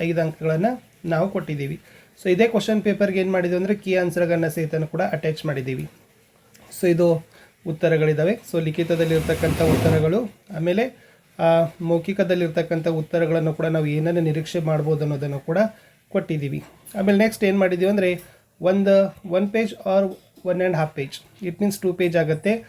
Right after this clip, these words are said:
ಅದೇ ಪೇಜಲ್ಲಿ ಮಕ್ಕಳು ಏನು ಮಾಡ್ಬೋದು, ಉತ್ತರಗಳನ್ನ ಸಹಿತ ಬರಲಿಕ್ಕೂ ಕೂಡ ಜಾಗವನ್ನು ಕೊಟ್ಟಿತ್ತು.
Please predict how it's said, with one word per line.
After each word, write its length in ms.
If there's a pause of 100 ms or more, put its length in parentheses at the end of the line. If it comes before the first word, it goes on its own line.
(280)
ಅದೇ 200
ಪೇಜಲ್ಲಿ 400
ಮಕ್ಕಳು 280
ಏನು 120
ಮಾಡ್ಬೋದು, 440 (260)
ಉತ್ತರಗಳನ್ನ 480
ಸಹಿತ 240
ಬರಲಿಕ್ಕೂ 460
ಕೂಡ 180 (400)
ಜಾಗವನ್ನು 500
ಕೊಟ್ಟಿತ್ತು. 440